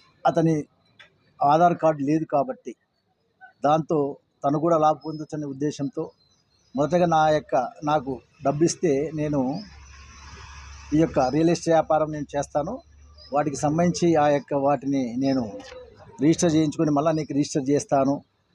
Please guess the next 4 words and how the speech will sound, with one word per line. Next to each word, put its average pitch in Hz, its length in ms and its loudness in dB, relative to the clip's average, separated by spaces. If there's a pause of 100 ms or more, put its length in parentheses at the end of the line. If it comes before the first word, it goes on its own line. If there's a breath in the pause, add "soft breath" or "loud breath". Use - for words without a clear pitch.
(220)
అని 139 200 2
చెప్పడం, 147 380 0 (1400)
ఈ - 340 -8
యొక్క, 151 220 0